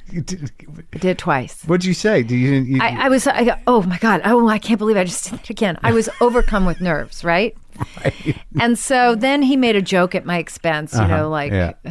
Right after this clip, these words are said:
Speaker 2: I can't remember what it was, except
Speaker 1: Yeah.
Speaker 2: that I was incredibly humiliated and tried to act as if I wasn't.
Speaker 1: Right.
Speaker 2: Okay, so that was that experience. It,
Speaker 1: Yeah.
Speaker 2: suffice it to say, did not go particularly well.
Speaker 1: Right.
Speaker 2: So years later,
Speaker 1: Yeah.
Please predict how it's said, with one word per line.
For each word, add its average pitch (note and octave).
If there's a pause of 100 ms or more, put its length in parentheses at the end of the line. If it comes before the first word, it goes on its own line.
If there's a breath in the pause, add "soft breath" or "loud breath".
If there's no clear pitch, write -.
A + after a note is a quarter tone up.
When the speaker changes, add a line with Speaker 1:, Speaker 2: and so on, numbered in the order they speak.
(140)
Speaker 2:
I F#3
can't F3+
remember D#3
what D3+
it -
was, D#3
except F#2+
Speaker 1:
Yeah. E3
Speaker 2:
that D#3
I D3+
was D#3
incredibly E3+
humiliated D#3
and D#3+
tried E3
to -
act D3+
as D3+
if D3+
I C#3
wasn't. -
Speaker 1:
Right. F#2 (1080 soft breath)
Speaker 2:
Okay, F3+
so -
that -
was F#3+
that F3+
experience. -
It, G#2+
Speaker 1:
Yeah. F2+ (300)
Speaker 2:
suffice G3+
it F3
to F3
say, D#3
did F3
not D#3+
go D#3+
particularly D3
well. -
Speaker 1:
Right. G2+ (720 loud breath)
Speaker 2:
So C4+
years C#4+
later, D#3
Speaker 1:
Yeah. E2